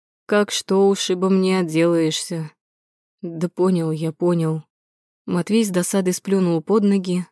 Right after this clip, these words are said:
натянул шапку на глаза, поднял воротник куртки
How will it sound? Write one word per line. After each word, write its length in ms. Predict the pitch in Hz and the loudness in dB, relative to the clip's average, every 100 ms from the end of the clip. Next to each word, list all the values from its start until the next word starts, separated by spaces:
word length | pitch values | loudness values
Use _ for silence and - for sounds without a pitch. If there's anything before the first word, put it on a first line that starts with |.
| _ _ _ | _ _ _
натянул 480 | - 190 - 240 277 | 0 0 4 4 4
шапку 380 | 247 220 - 185 | 2 -2 -2 -2
на 140 | 175 | -2
глаза, 580 | 160 160 160 175 190 196 _ _ _ - | 0 0 0 -2 -2 -4 _ _ _ -2
поднял 380 | 175 175 170 | 0 2 2
воротник 640 | 165 170 160 175 170 - - | 2 2 2 0 -2 -4 -8
куртки 560 | - 240 - - 190 | 0 0 -2 -4 -4